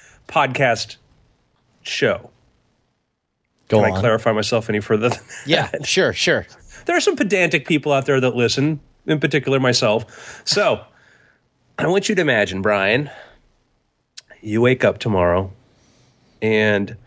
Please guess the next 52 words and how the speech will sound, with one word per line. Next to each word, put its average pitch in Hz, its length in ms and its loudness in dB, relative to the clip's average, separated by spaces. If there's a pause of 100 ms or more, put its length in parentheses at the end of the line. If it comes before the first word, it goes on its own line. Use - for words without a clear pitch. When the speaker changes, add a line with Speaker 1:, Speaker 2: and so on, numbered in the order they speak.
(540)
Speaker 1:
some 175 720 0 (1040)
killer 151 540 0
flu 120 840 0 (400)
type 98 380 0 (260)
thing 101 760 0 (500)
is 113 80 -6
raging 135 640 0
across 107 580 -2
the 120 100 0
world. 98 520 0 (160)
Speaker 2:
Oof. 90 480 -4 (440)
Speaker 1:
All 98 80 0
right. 107 340 0
And 117 80 -2
this 123 140 -2
is 156 140 0
a 180 40 0
scenario 185 480 0
we've 156 200 -2
seen, 151 440 0
we've 135 180 -2
seen 147 200 0
repeated 147 420 -2
over 139 280 0
and 151 100 -2
over 139 220 0
again. 127 340 0
It's 110 140 -4
even 113 200 0
a, 107 80 0
a 104 140 -2
T 120 200 -2
V 117 180 2
show, 107 280 0
but 101 140 0
it 98 60 2
was, 98 340 -2
then 101 240 -2
the 98 120 0
T 110 200 -2
V 101 100 0
show 98 220 0
didn't 98 200 -2
deliver 95 300 0
on 92 80 0
the 95 60 0
premise 95 360 -2
of - 40 -12
the 95 80 0
T 95 160 0
V 92 140 0
show, 90 240 0